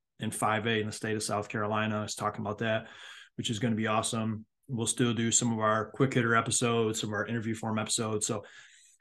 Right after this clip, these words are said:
I say all that because you're gonna listen and be like, "Steve's never talked like this on the podcast." But here's why. I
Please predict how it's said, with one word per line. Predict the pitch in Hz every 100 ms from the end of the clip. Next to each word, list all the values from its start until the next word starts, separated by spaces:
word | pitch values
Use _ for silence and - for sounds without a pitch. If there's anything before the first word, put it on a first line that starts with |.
| -
I | 120
say | - 139
all | 135 123
that | 131 120 113
because | 120 113
you're | 131
gonna | 120
listen | 120 127 127
and | 113
be | 107
like, | 104 101 -
"Steve's | - 123 113
never | 110 104
talked | 113 110 -
like | 104
this | 107 110
on | 104
the |
podcast." | 101 104 104 101 101 - _ _ _ _ _ _ _ _ -
But | 127 127 - - - - _ _ _ _ _
here's | 156 143
why. | 131
I | 110